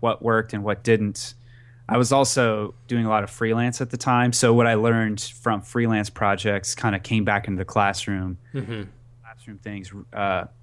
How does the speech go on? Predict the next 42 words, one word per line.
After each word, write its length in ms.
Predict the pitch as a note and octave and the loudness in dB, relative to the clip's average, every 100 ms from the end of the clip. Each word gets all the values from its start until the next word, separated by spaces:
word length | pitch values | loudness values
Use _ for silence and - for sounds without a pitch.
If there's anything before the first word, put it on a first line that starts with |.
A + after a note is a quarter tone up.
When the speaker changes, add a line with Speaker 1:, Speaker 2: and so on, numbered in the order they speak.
| _ _ _ - | _ _ _ -6
Speaker 1:
informed 500 | A2+ - A#2 A2+ G2+ | -4 2 4 6 4
what 100 | G2 | 2
I 60 | |
was 220 | F#2+ F#2+ | 2 0
doing 500 | - G#2+ G2 F#2+ F#2 - | 0 2 4 2 0 -4
in, 300 | - G2 F#2 | -4 -2 -2
in 140 | - F#2+ | -4 -4
freelance 480 | - A2+ G2+ F#2 - | 2 4 4 2 2
work. 180 | G2 | 2
So 320 | F#2 A2+ G#2 - - - - | 2 2 2 0 -10 -8 -4
I 80 | |
found 260 | A#2+ F3+ G3+ | 0 2 2
that 120 | C#3 | 0
that 140 | C#3+ C#3 | 0 -2
was 140 | B2 | -4
a 80 | A2+ B2 | -16 -8
really 340 | C3 A#2+ A2+ | -4 -4 -6
important 800 | A2 G#2 - C3+ - G#2+ - - | -10 -10 -2 -2 -2 -10 -12 -16
cycle 440 | - - A#2 A2+ D3 | -8 0 0 2 -2
for 160 | - | 0
me 280 | C#3+ C#3 C#3+ | 2 2 2
to 160 | - A#2 | 0 2
be 160 | A#2+ | 4
able 160 | A2+ G#2+ | 4 2
to 400 | - A#2 G#2 F#2+ - - - - - | -2 -2 -2 -4 -12 -20 -20 -20 -8
learn 380 | A2 B2 C#3+ F3+ | 0 4 4 4
about 320 | D3+ C3+ - | 4 2 0
something 640 | - A#2+ A#2 A2+ G2+ G2+ G#2 - - - - - - | -2 -2 -2 -6 -8 -10 -16 -20 -20 -20 -20 -20 -12
and 200 | A#2+ A#2 | -6 0
learn 160 | B2+ B2+ | 2 2
it 120 | - | -2
so 300 | - D#3 E3 | 0 4 4
well 500 | C#3 A2+ A2 G#2+ A2+ - | 4 4 2 0 -4 -2
that 240 | A2+ G#2+ | 0 0
I 100 | - | -2
can 200 | A2 G#2 | -8 -8
do 240 | F#2 C3 F3+ | 0 4 4
it, 180 | F#3+ - - | 4 -2 -8
and 120 | A#2 | -4
then 160 | A#2+ A2+ | 0 0
I 120 | A2 | 0
can 180 | A2 G#2+ | -2 -8